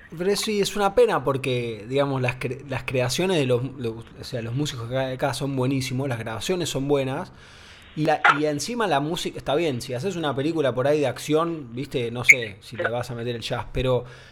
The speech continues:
la película, yo me imagino siempre la escena formal que están comiendo y hay un garca y, y siempre suena el jazz de fondo y está el dueño del bar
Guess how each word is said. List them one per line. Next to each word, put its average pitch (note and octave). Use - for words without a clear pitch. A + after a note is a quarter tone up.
la C#3
película, F3
yo E3
me E3+
imagino D3+
siempre D3+
la B2+
escena C#3+
formal C#3+
que C#3
están C#3
comiendo D3+
y C#3
hay C3+
un C#3
garca D#3+
y, A#2+
y C3+
siempre E3
suena C3+
el A2+
jazz D#3
de A#2+
fondo F3
y C3+
está C3+
el C#3+
dueño D3+
del B2
bar D3